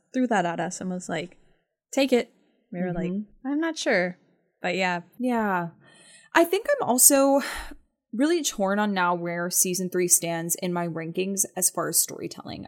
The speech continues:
Speaker 2: I think from
Speaker 1: Yeah.
Speaker 2: a comfort food perspective, it'll probably remain.
Speaker 1: Yeah.
Speaker 2: But I'm really curious, now that we've gone through all of this, 'cause I was thinking about asking you this question now at this point in the episode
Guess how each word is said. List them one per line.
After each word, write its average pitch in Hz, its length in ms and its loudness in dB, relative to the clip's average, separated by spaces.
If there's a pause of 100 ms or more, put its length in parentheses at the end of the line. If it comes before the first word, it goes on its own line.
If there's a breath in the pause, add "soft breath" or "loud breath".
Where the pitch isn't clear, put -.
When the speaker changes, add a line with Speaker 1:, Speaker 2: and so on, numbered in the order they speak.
Speaker 2:
I 190 60 -4
think 190 280 -2
from 190 120 0
Speaker 1:
Yeah. 180 140 0
Speaker 2:
a 180 40 -12
comfort 233 540 -4
food 226 260 -4
perspective, 196 680 -2
it'll 170 160 -2
probably 165 320 -6
remain. 190 640 -8
Speaker 1:
Yeah. 208 220 -2 (120)
Speaker 2:
But 277 100 -4
I'm 294 120 2
really 403 160 -2
curious, 196 640 0
now 196 160 2
that 202 100 -6
we've 208 160 -8
gone 185 240 0
through 180 240 -2
all 156 140 -2
of 160 120 -8
this, - 200 -4
'cause - 180 -4
I 180 60 -2
was 175 140 2
thinking 196 280 -4
about 165 220 -4
asking 196 320 -4
you 160 80 -8
this 175 160 -8
question 165 400 -10
now 147 180 -6
at - 80 -16
this 180 160 -2
point 175 260 -10
in 175 60 -12
the 165 120 -12
episode 175 600 -2